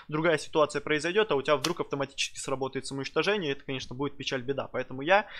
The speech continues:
для себя точно понимаю, что данную кнопку я отключу, но бывают ребята, у которых, например, забывают самоуничтожиться, бывает у них там кнопка delete сломана или ещё что-то, они не знают, как этого делать, у них будет работать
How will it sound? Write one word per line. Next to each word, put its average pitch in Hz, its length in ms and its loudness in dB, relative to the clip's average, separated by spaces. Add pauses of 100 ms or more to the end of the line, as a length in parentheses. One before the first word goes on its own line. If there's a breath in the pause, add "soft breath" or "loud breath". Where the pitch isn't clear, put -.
(140 loud breath)
для 143 140 -2
себя 143 240 2
точно 135 300 2
понимаю, 135 420 0
что 135 240 0 (240 loud breath)
данную 147 240 6
кнопку 156 280 -4
я 175 120 2
отключу, 214 380 0
но 208 180 6
бывают 170 340 6
ребята, 160 300 4
у 135 40 -2
которых, 156 320 0
например, 131 380 -2 (200 loud breath)
забывают 160 560 8
самоуничтожиться, 139 640 -4
бывает 190 360 4
у 151 40 -6
них 147 160 -8
там 135 120 -4
кнопка 180 360 0
delete 151 300 -2
сломана 143 340 0
или 156 140 -2
ещё 156 200 -2
что-то, 143 360 -2 (240 loud breath)
они 147 480 -2
не 143 100 -4
знают, 147 340 6
как 147 180 -2
этого 139 220 0
делать, 202 500 0
у 139 60 -6
них 143 200 -4
будет 139 200 -2
работать 135 500 0